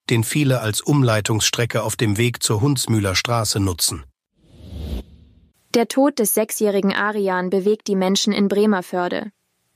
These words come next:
Speaker 2: Die wenigen Menschen, die auf der Straße anzutreffen sind, halten sich bedeckt.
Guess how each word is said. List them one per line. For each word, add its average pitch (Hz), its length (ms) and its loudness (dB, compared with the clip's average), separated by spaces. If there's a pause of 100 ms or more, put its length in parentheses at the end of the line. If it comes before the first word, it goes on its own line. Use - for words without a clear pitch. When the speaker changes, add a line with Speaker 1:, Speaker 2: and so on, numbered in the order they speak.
(240)
Speaker 2:
Die 220 120 4
wenigen 247 360 4
Menschen, 208 400 4
die 196 100 2
auf 190 100 -4
der 196 120 -2
Straße 202 420 -4
anzutreffen 196 580 0
sind, 185 300 0
halten 202 240 2
sich 196 200 -2
bedeckt. - 500 -4